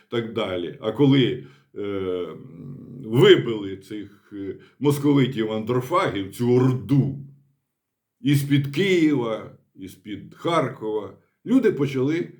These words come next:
повертатися назад. Отак само відбувалося і у, на початку сімнадцятого століття. Земля пухом і Царство Небесне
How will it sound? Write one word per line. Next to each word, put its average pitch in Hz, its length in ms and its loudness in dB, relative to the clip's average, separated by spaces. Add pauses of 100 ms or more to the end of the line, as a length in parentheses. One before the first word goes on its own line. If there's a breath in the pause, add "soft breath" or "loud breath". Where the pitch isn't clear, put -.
(160)
повертатися 107 1040 -6 (160)
назад. 85 640 -12 (440)
Отак 202 280 -4
само 135 580 -4 (220 soft breath)
відбувалося 107 1120 -4 (140)
і 101 460 -8 (260)
у, 87 380 -6 (380 soft breath)
на 95 120 -6
початку 104 880 -6 (120)
сімнадцятого 87 1200 -10 (440)
століття. 82 800 -8 (2000)
Земля 107 340 -8
пухом - 560 -16 (1600)
і 78 40 -20
Царство 82 520 -14
Небесне 71 720 -12